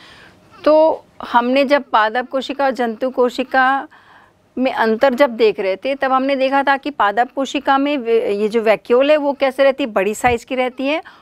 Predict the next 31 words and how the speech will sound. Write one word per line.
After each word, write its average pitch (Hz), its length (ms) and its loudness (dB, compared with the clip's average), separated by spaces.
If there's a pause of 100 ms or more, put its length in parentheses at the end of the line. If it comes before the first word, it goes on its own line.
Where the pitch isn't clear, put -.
(140)
और 226 180 0
जंतु 262 340 -2
कोशिका 302 440 0
में 302 120 2
ये 330 80 2
बहुत 294 280 2
छोटी-छोटी 254 500 -4
रहती 175 320 -6
हैं। - 120 -16 (360)
तो - 80 -2
असल 311 420 0
में 339 300 -2
ये 302 180 0
जो 302 300 0 (920)
वैक्यूल्स 294 600 2
हैं 349 100 4
या 320 160 2
रिक्तिकाएं 247 640 -2
हैं 277 280 -2
एक 285 480 2 (340)
अर्धपारगम्य 277 840 0
झिल्ली 226 400 -6
से 294 300 -4
घिरी 226 340 -2
रहती 240 360 -4
हैं 247 180 -6 (500)
जिसको 262 400 0
हम 262 180 2
टोनोप्लास्ट 240 760 0
कहते 196 320 -2
हैं। 240 300 -6